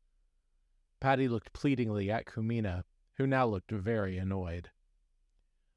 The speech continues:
"More help cleaning up your mess, I am overjoyed." The elf took off her apron.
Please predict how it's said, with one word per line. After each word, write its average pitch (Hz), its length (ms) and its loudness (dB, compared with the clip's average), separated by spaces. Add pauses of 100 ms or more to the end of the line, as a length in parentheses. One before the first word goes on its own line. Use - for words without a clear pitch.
(120)
"More 139 360 2
help 151 340 2
cleaning 151 400 2
up 147 180 0
your 143 140 4
mess, 139 420 0
I 123 180 0
am 123 200 0
overjoyed." 120 960 0 (1900)
The 104 100 -2
elf 123 240 0
took - 160 -2
off 123 240 2
her 135 160 -2
apron. 87 480 -6